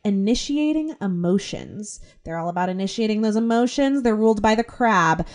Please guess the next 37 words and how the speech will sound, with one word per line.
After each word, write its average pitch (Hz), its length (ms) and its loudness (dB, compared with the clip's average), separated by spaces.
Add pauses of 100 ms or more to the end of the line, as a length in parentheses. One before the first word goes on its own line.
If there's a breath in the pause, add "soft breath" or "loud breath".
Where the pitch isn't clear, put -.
(140 loud breath)
They're 233 140 4
all 214 100 4
about 196 240 2
crab 247 380 2
walking 240 440 4
through 220 260 -2
life, 214 560 0 (420 soft breath)
just - 240 -6
keeping 311 360 0
it 311 140 -2
moving. 170 600 0 (480 soft breath)
They 196 280 -2
have 190 240 -4
an 180 220 -4
outer 208 260 -4
shell, 185 400 -2
crabs 254 440 -8
do, 269 380 -4 (240)
which - 400 -6
also 202 260 -4
could 196 160 -6
represent 185 380 -4
an 170 100 -6
outer 180 220 -6
shell 175 460 -8
that - 160 -10
Cancers 190 540 -12
have 208 380 -4
to - 100 -16
conceal 196 560 -4
themselves 202 480 -2
and 190 80 -4
protect 190 400 -8
themselves 202 500 -6
from 190 180 -4
the 180 60 0
world. 175 540 -4